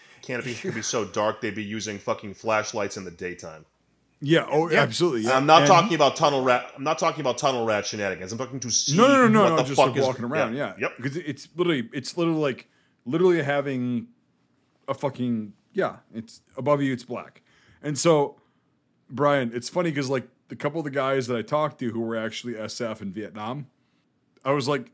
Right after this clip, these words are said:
Speaker 2: "Do you guys have, uh, you know, the mustard stains on your jump wings?" They're like, "Nope."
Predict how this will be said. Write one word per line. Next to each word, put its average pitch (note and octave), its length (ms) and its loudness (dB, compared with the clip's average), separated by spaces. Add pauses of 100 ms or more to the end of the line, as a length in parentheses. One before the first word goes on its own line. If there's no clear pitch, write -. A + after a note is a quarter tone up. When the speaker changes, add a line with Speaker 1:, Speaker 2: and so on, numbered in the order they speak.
Speaker 2:
"Do A2 100 -8
you A#2 60 -4
guys B2+ 300 0
have, A#2+ 180 -2
uh, G#2+ 260 -2 (240)
you B2 100 -6
know, A2 100 -2
the F#2+ 300 -6 (100)
mustard A#2 460 -6
stains C3 380 -8
on A#2 60 -4
your G#2 100 -6
jump A#2+ 300 -8
wings?" C#3 260 -8
They're C3+ 100 -4
like, A2+ 280 -8
"Nope." A#2 260 -12